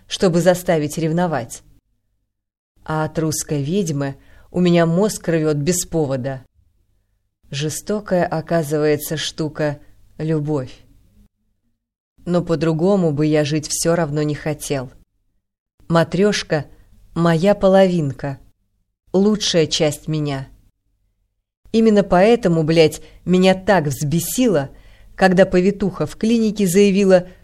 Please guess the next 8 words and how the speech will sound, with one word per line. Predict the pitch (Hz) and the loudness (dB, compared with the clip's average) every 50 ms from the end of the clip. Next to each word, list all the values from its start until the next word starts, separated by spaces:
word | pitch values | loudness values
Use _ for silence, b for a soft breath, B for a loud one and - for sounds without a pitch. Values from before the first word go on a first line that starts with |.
| B B | B B
что | - - - 240 | -8 -2 0 0
существует | - - 226 202 - - 190 175 - - - 180 190 175 170 170 | 0 0 -2 -2 0 0 -2 -2 -4 -6 -2 2 2 2 2 2
вероятность | 151 160 165 160 151 151 139 180 208 208 202 196 185 190 - b b b b b | 0 0 0 2 0 2 2 0 0 0 0 -2 -2 -4 -6 b b b b b
нашей | - 175 180 175 175 - 190 175 | -2 0 2 2 2 0 0 0
несовместимости. | 180 185 175 - 190 175 180 208 202 202 - - 185 170 139 131 131 - - - - - 139 - _ _ _ _ _ _ _ _ _ _ _ _ _ _ _ _ _ _ _ _ _ - | 0 -2 -2 -2 -2 0 2 0 0 -2 -2 -4 -4 -4 -4 -4 -8 -10 -12 -12 -12 -12 -12 -16 _ _ _ _ _ _ _ _ _ _ _ _ _ _ _ _ _ _ _ _ _ -4
Это, | - 196 220 - 240 | -4 -4 2 2 2
разумеется, | 226 233 214 190 226 226 220 226 220 214 214 - - 240 | 2 4 2 2 0 2 4 4 2 2 0 -2 -4 -4
чушь. | 226 - - - 202 156 117 - - - - | -4 -2 -4 -2 -2 -4 -4 -8 -10 -12 -16